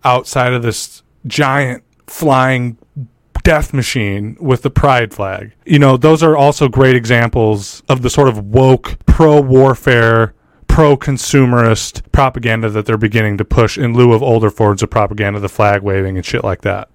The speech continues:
So here, let me read a little bit of this article for you guys. "Doctor Jill Biden and Rosita the Muppet have something in common.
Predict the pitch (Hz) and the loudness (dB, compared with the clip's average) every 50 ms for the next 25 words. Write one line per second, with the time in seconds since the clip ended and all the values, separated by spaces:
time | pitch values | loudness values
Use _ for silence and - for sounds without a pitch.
0 | _ - - 143 131 135 127 123 127 131 135 131 127 131 123 117 113 113 110 110 | _ -6 -2 2 2 2 2 2 2 2 2 4 4 2 2 0 0 -2 -2 -2
1 | 107 107 101 - 120 107 104 104 - 101 92 - 107 98 92 90 95 92 87 90 | -4 -4 -4 -2 -2 -2 -2 -2 -4 -8 -8 -6 -4 -4 -4 -4 -6 -8 -8 -10
2 | - - - - - _ _ _ _ _ _ _ _ _ _ _ _ _ - - | -12 -14 -18 -20 -20 _ _ _ _ _ _ _ _ _ _ _ _ _ -20 -20
3 | - - - - - - 131 135 127 - 135 110 107 131 143 151 143 151 147 151 | -20 -20 -20 -12 -4 -2 -2 -2 -2 -4 -8 -2 0 2 2 2 4 2 2 2
4 | 156 160 156 147 135 127 127 117 120 120 107 131 143 147 151 143 127 127 135 143 | 2 2 0 0 0 -2 -2 0 0 0 0 0 0 0 2 2 2 2 2 2
5 | 143 160 151 117 117 110 - - - - 143 151 - 190 180 180 175 175 156 - | 2 0 -2 0 -2 -4 -4 -6 -4 -4 -4 -2 -2 -4 -2 -2 -2 -4 -6 -4
6 | - 156 151 160 160 151 110 98 90 85 - | -2 0 0 2 0 0 -2 -4 -6 -10 -14